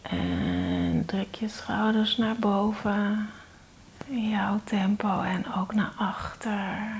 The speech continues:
Adem in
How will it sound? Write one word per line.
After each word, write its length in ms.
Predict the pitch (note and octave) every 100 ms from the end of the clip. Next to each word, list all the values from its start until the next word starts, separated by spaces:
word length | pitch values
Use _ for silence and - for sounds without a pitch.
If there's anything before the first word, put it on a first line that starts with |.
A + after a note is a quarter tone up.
| G#3+ - - - - - - - - - - - - - - - - - - - - - -
Adem 640 | B3 A#3 A#3+ A#3 A#3+ A#3 -
in 720 | A#3 A#3 A#3 A#3 A#3 A#3+